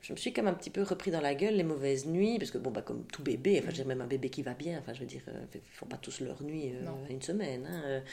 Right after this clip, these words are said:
Speaker 1: Donc, euh, je me suis repris un petit peu tout ça, euh, toute l'organisation, toute le... et tout à coup, trois enfants. Et trois enfants, ça, c'est quand même un bouleversement,
Speaker 2: Tu passes
Speaker 1: euh,
Speaker 2: en famille nombreuse.
Speaker 1: on passe en
Speaker 2: Ouais.
Speaker 1: famille nombreuse, et ça, c'est vrai.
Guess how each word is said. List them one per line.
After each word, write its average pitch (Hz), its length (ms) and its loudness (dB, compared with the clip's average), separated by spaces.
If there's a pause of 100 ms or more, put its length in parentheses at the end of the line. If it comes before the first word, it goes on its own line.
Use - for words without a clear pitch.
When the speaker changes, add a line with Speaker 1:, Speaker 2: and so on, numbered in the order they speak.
(500)
Speaker 1:
Donc, 190 220 10
euh, 185 80 12
je 175 120 8
me 190 40 8
suis 302 160 6
repris 262 400 6
un 233 80 8
petit 214 160 -2
peu 202 160 6
tout 196 200 0
ça, 226 560 6
euh, 180 200 12
toute 202 160 2
l'organisation, 208 960 6
toute 208 160 0
le... 208 140 8 (220)
et 226 60 10
tout 262 140 6
à 262 80 10
coup, 311 140 6
trois 262 280 8
enfants. 196 440 4
Et - 60 -2
trois 262 280 8
enfants, 247 520 6
ça, 262 280 6
c'est 240 240 2
quand 220 120 2
même 226 100 6
un 196 80 8
bouleversement, 196 920 6
Speaker 2:
Tu 180 60 10
passes 170 160 12
Speaker 1:
euh, 170 60 8
Speaker 2:
en - 20 4
famille 233 320 8
nombreuse. 139 440 4
Speaker 1:
on 226 140 8
passe 269 220 10
en 220 60 6
Speaker 2:
Ouais. - 40 2
Speaker 1:
famille 214 220 8
nombreuse, 196 400 8
et - 40 4
ça, 220 140 4
c'est 170 160 2
vrai. - 240 -6